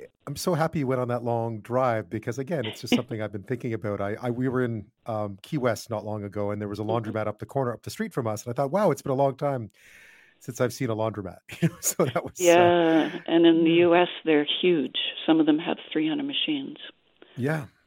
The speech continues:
Speaker 1: remarkable. Well, I,
Speaker 2: Yeah.
Speaker 1: and so what, what will you do with, with all this information you're, uh, that you've gathered on your
Speaker 2: <laughs>
Speaker 1: long journey?
Speaker 2: <laughs> Yeah. Well, I am actually working on what I hope will become a book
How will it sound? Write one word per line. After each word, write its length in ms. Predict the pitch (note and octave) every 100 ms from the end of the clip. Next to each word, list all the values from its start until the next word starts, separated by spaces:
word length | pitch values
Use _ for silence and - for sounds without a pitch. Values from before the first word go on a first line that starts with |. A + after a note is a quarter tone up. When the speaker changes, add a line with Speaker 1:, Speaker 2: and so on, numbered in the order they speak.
| -
Speaker 1:
remarkable. 680 | G#2 G#2 C3 B2 F#2 - -
Well, 200 | C3+ F3
I, 140 | E3
Speaker 2:
Yeah. 80 | F3
Speaker 1:
and 80 | F3+
so 280 | - A3 G3+ - G#3+
what, 380 | F3 E3+ G#3+
what 160 | F#3+ G#3
will 80 | G#3+
you 140 | G3
do 220 | E3+ G#3+
with, 300 | C4 G#3 -
with 180 | D#3 C3+
all 140 | C#3 C3+
this 220 | C3 -
information 540 | B2 C3+ C#3+ F#3+ -
you're, 340 | B2 A#2 C3 A#2+
uh, 20 |
that 180 | A#2 A#2+
you've 220 | B2 A2
gathered 360 | F#2 B2 B2+ A#2+
on 160 | A#2 A2+
your 140 | G#2+
Speaker 2:
<laughs> 140 | G#2
Speaker 1:
long 260 | A2+ A#2+ A#2
journey? 400 | G#2+ B2+ E3 G2+ -
Speaker 2:
<laughs> 60 | - - - -
Yeah. 280 | D#4+ - - - - - - -
Well, 140 | C#4+ C#4+
I 60 |
am 260 | D4 D#4+ F#4
actually 360 | E4+ - A3+
working 360 | G#3 F#3 - F#3
on 220 | F#3 F#3
what 100 | E3+
I 140 | F3 F3+
hope 240 | F3+ -
will 120 | F3
become 360 | E3+ E3 - E3+
a 60 | F3
book 240 | D3+ D3+